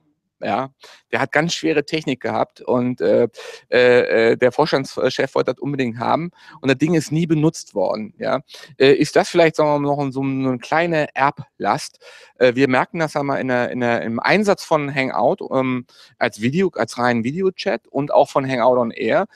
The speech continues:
beispielsweise, wenn man virtuelle Konferenzen, Fachkonferenzen machen könnten, dass das in der Wirtschaft mehr oder weniger noch voll gegen die Wand läuft. Das wird immer noch nicht genutzt. Woran liegt das?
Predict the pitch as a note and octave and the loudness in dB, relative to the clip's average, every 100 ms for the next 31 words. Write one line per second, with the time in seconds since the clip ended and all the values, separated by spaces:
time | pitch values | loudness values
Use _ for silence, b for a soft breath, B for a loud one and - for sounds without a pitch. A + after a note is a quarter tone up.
0 | b - A#2 C3+ B2 B2 B2+ B2 B2+ A#2 | b -6 -4 0 4 4 2 2 2 2
1 | B2+ - A#2+ A#2+ C3 A#2+ A#2 G3 - G#2 | 0 2 0 0 -2 -2 -2 -2 -6 -6
2 | - D#3 D3 A#2+ A#2 A2+ - A#2 C3+ A#2 | -6 -2 -4 -2 -4 -6 -6 -6 -6 -12
3 | G#2+ - B B B - B2 - D3+ - | -14 -14 B B B -6 -4 0 -2 0
4 | C#3+ B2 A2 F3+ - F3 E3+ - C3+ D3 | 0 2 4 4 4 -2 -2 -2 0 0
5 | C3+ D3 C#3 C3+ - - - - D3 C#3+ | 0 0 0 -2 -4 -8 -2 -2 0 0
6 | C#3 A#2+ B2+ - B2 G#2+ - A2 - _ | 2 2 0 -2 -2 -2 -8 -12 -14 _
7 | A2+ D3+ E3+ F3+ E3 - C#3 C3 - - | 0 0 4 4 4 2 0 -2 -6 -20
8 | - A#2 C3 C#3 - G2+ | -6 -2 0 -2 -6 -8